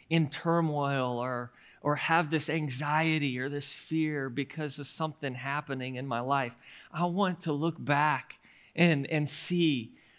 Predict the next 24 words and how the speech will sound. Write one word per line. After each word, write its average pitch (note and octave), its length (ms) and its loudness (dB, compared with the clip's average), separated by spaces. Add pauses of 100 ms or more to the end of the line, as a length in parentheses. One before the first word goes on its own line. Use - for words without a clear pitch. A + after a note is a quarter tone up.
that D#3+ 180 6
I D#3 160 4
just D3 300 -2
trusted C#3 580 -2
him, B2 360 -2 (120)
you B2+ 160 2
know? C#3+ 400 0 (240)
I F#3 80 2
want G3+ 180 4
to E3 80 0
see, - 280 -4 (260)
I G#3 120 4
want A#3 380 4
you, A3+ 420 6
I G3+ 140 0
want A3 300 2
us G#3+ 520 0 (420)
to G#3 100 8
see G#3+ 560 2 (220)
that G3+ 280 10 (1300)
there G#3 180 8
was G#3+ 160 4
a G3+ 80 2
storm A#3+ 640 10